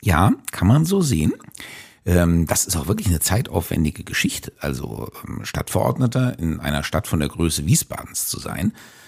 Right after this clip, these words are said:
ähm, das kostet richtig viel Zeit. Ähm, deswegen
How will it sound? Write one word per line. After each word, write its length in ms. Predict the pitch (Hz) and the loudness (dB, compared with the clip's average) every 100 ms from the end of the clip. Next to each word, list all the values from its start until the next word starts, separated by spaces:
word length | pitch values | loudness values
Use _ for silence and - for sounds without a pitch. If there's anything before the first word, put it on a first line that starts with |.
| _ | _
ähm, 460 | - 69 71 71 - - | -6 -4 -4 -4 -6 -8
das 260 | - - | -6 -4
kostet 480 | - - - 78 - | -4 -4 -4 -4 -4
richtig 360 | 78 - - - | -6 -4 -4 0
viel 160 | 127 | 0
Zeit. 380 | - 143 - - - - - - - | 2 0 -2 -12 -16 -18 -16 -18 -4
Ähm, 640 | - 92 80 73 71 76 - - | 4 4 4 0 -2 -6 -6 -4
deswegen 580 | - 76 69 62 - | -4 -2 -4 -6 -10